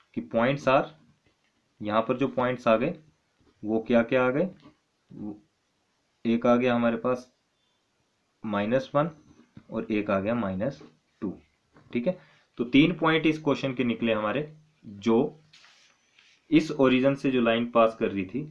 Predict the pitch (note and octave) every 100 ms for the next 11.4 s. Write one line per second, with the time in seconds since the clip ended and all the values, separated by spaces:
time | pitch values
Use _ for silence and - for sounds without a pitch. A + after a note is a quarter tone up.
0 | - - A2 - B2 - A#2 G2+ F#2+ F#2+
1 | D3 - - - G2+ F#2+ G2+ A#2+ C#3+ C3+
2 | A#2 A2+ A2 G#2 G2 G2 G2+ G#2 G2 G2
3 | G#2 B2 A#2 A2+ A2+ G#2 G#2 G2+ G2 F#2+
4 | G2+ - C#3+ F3+ - - _ _ G2+ G#2+
5 | A#2+ B2+ C#3 F#3 - _ - - _ -
6 | A#2+ B2 C3 B2 A#2+ A2+ G#2+ C3 D#3+ -
7 | _ _ _ _ _ - G2+ G#2+ G#2 A#2+
8 | B2+ B2 E3 - - A2+ - A#2 A2+ C3+
9 | A#2+ A2+ A2 G#2 F#2+ A2 A2 - G#2 G2
10 | G#2 A2 G2+ F#2+ F#2+ F#2+ D3 - G2+ F2+
11 | G#2 A#2 -